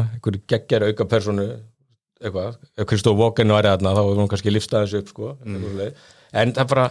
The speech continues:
Speaker 1: mér finnst þessi heimur svo gallaður. Og, ja, einmitt, eh, bara, svo bara þessir nasistabúningar sem eru líka einhvern veginn rómverskir gæjar og svo, þú veist, þetta er eitthvað, þetta er bara, þetta er svona, þetta er svona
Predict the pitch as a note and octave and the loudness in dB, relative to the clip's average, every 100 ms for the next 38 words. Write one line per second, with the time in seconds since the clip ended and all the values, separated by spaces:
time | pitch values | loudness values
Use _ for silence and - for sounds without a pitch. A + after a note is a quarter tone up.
0 | - _ _ _ _ - B2 C3 B2+ - | -2 _ _ _ _ 0 2 4 2 2
1 | D#3+ G#3+ A#3+ C#3+ - C#3 - - - F2+ | 2 4 4 4 2 -2 -2 -2 -4 -14
2 | - - - _ _ _ - C#3 C#3+ D3 | -14 -20 -20 _ _ _ -8 -8 -6 -10
3 | - - C#3 D3 C3+ C#3 C3 B2 B2 B2 | -10 -4 4 4 4 4 4 4 2 0
4 | A#2 A2 A2+ A2 G#2+ B2 G#2+ A#2 A2+ G#2+ | 2 2 2 -2 0 -2 2 2 4 2
5 | A2 A2 A2+ A2 - G#2 A2 G2+ G#2+ G#2 | 2 2 2 0 0 2 4 2 4 2
6 | G2 - - G2+ G2+ G2+ G#2+ G#2 G2 G2+ | 0 -4 0 0 0 -2 0 0 0 0
7 | G2+ G2 F#2+ - - - - A2 A2 G#2 | 2 2 -2 -8 -20 -20 -12 0 2 2
8 | - G#2+ G2 F#2+ - G#2+ G#2 G2+ F#2+ A2+ | 0 -2 -2 -8 -2 2 2 2 0 2
9 | G#2+ G#2 - - - _ - G#2 B2 B2+ | 2 0 -2 -18 -20 _ -2 2 2 2
10 | C3+ C3 C3 C3 C3 C3 A#2 A2 A2+ B2 | 2 2 4 4 4 4 2 0 -4 -4
11 | A#2+ A#2+ A#2 A2 A2 A#2+ A#2 A2+ G#2+ | -2 2 2 2 0 0 2 2 2